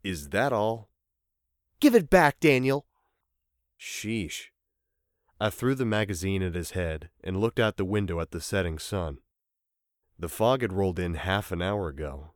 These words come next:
making the few ramshackle houses we passed look like something out of a horror movie.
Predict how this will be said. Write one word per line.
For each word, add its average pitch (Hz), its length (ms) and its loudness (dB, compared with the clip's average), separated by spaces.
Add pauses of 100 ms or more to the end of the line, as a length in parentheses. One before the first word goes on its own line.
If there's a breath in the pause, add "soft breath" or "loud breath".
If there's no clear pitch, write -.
making 101 300 -2
the 85 80 -4
few 127 280 -4
ramshackle 104 640 -2
houses 90 480 -2
we 80 140 -8
passed 80 500 -8
look 87 260 -8
like 87 160 -4
something 92 420 -4
out 90 120 -2
of 80 80 -8
a 78 80 -4
horror 95 300 -2
movie. 71 460 -12